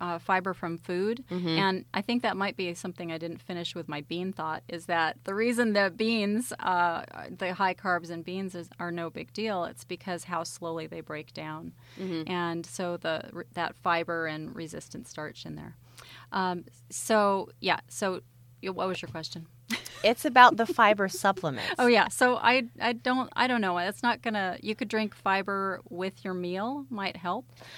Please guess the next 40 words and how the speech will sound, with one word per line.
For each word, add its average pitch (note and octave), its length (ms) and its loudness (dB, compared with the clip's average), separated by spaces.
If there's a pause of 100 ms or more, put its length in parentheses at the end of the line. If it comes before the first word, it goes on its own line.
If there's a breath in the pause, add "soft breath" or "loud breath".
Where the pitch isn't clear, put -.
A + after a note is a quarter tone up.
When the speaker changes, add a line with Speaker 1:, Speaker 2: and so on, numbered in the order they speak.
(280 loud breath)
Speaker 2:
That's F#3 220 8
what F#3 80 6
I F3 40 12
was E3 120 4
gonna D#3 160 0
say. D3 260 0
If D#3+ 160 -4
you're F3+ 80 2
gonna F3+ 260 6
do E3 200 4
it, D#3+ 160 4
it's - 160 -4
gotta E3 200 2
be D#3+ 140 2
in D#3 80 0
conjunction D3+ 500 -2
with C#3 120 -6
food C3 260 -6
because D3+ 260 -6
it's D#3 200 -4
really E3+ 160 4
that D#3+ 160 6
relationship D3+ 640 -4
between D#3 240 -4
the D3+ 60 -4
fiber D3 400 2
and D3+ 100 0
what D3 100 -2
you're A2+ 120 -4
eating, D#3+ 480 -2
and D3+ 100 -4
it's D3+ 160 -8
like D#3 80 -2
Speaker 3:
Gotcha. D#3 300 2
Speaker 2:
a - 20 4
synergistic E3 500 0
eff-, D#3 100 -10 (160)
Speaker 1:
Yeah. D#3 60 0
Speaker 2:
effect, E3 440 2
right? D#3 340 2